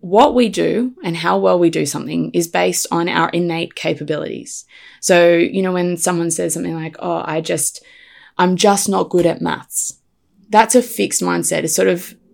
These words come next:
comes from this belief that, look, there's people that are good at maths and there's people that aren't good at maths, and I'm one of those people that aren't good at maths, and that can't change. That's a fixed mindset. A growth mindset is the opposite. So a growth mindset is like,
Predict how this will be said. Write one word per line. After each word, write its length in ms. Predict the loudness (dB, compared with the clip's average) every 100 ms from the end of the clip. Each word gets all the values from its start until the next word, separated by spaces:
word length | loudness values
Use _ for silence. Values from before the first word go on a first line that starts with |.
| -8
comes 280 | -2 0 2
from 140 | 0
this 140 | 0
belief 340 | 2 2 2 2
that, 300 | 0 0 -4 -20 -20 -20 -20 -20 _
look, 200 | -4 -2
there's 180 | -2 -2
people 220 | 2 4
that 100 | 4
are 40 | 8
good 120 | 8
at 40 |
maths 380 | 8 6 2 -4
and 140 | -2 -4
there's 100 | 0
people 220 | 0 2
that 100 | 4
aren't 180 | 4 2
good 120 | 0
at 40 |
maths, 320 | 2 0 -2
and 140 | -4 -2
I'm 100 | 0
one 100 | -2
of 40 |
those 140 | -2 -2
people 180 | -2
that 100 | 0
aren't 220 | 0 -2 -2
good 120 | -2
at 60 |
maths, 440 | 0 -2 -2 -4 -4
and 340 | -4 -4 -4 -4
that 200 | -4 -4
can't 200 | -6 -8
change. 420 | -12 -12 -16 -16 _ _
That's 140 | -4 -4
a 60 |
fixed 440 | -2 -2 -2 -4 -6
mindset. 400 | -6 -8 -10 -14 _ _ _ _ _ _ _ _ _ _ _ _ _ _ _
A 80 | -2
growth 280 | 4 4 4
mindset 340 | 2 2 -2
is 120 | -2
the 60 | -4
opposite. 380 | -4 -6 -10 -6
So 120 | -2
a 40 |
growth 200 | 2 2
mindset 340 | 2 0 0 -2
is 100 | -2
like, 240 | -4 -4